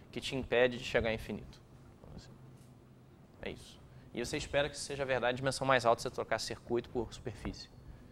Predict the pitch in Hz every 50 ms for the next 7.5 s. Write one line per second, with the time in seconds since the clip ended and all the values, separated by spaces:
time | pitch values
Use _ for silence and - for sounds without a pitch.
0 | - - - - - - - - - - - - 101 101 104 107 104 104 104 104
1 | 104 104 107 107 104 104 107 104 104 104 104 98 95 98 - - - 104 107 110
2 | 117 127 131 135 - - 127 131 - - 139 - 143 139 113 101 95 113 - -
3 | - - - - - - - - - - - - - - - - - - - -
4 | - - - - 135 143 147 147 151 143 143 135 151 180 190 170 170 165 - -
5 | 143 147 - - - 117 131 127 123 117 120 113 - - - - - - - -
6 | 131 120 107 127 139 180 208 214 190 - - - 151 139 135 - 135 127 - 131
7 | 127 - - 131 117 - 139 147 143